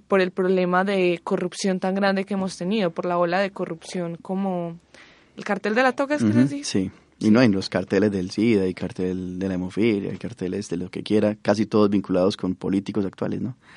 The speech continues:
Speaker 2: Pues, mire, lo que nos ha mostrado la historia es que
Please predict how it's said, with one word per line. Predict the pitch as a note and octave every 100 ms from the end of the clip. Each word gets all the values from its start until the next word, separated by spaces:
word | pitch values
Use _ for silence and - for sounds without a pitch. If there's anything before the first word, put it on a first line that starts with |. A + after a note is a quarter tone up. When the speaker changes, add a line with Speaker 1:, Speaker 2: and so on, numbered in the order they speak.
| - - - - - - _
Speaker 2:
Pues, | A2+ A2 -
mire, | B2+ C3
lo | A2+
que | -
nos | A2+ G#2+
ha |
mostrado | A#2 C#3+ D#3 D3
la | B2
historia | - C3 C3+ D3 D3+
es | - G2+ -
que | - B2 B2